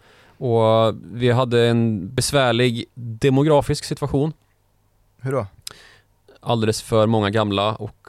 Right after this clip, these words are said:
Speaker 1: för få unga i särskilt vissa delar av världen.
Speaker 2: Mm.
Speaker 1: Framförallt Japan, då har vi ju det utmärkta exemplet med, eh, detta. Och sen så även, eh, Kina har vi ju också såna problem.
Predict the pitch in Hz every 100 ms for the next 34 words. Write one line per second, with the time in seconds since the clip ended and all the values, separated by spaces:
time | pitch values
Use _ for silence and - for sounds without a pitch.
0 | - - 104 - 110 101 110 107 113 120
1 | - - 120 113 110 - 113 110 113 110
2 | 113 127 113 107 104 98 107 - _ -
3 | 104 113 - _ - 110 110 107 104 -
4 | 110 104 - 107 104 104 107 101 101 98
5 | 95 101 - 101 95 98 98 104 - -
6 | - - - - - - - - 110 -
7 | 107 107 110 104 104 104 90 101 - -
8 | 87 - - - 113 101 107 107 101 101
9 | - 113 107 104 110 104 87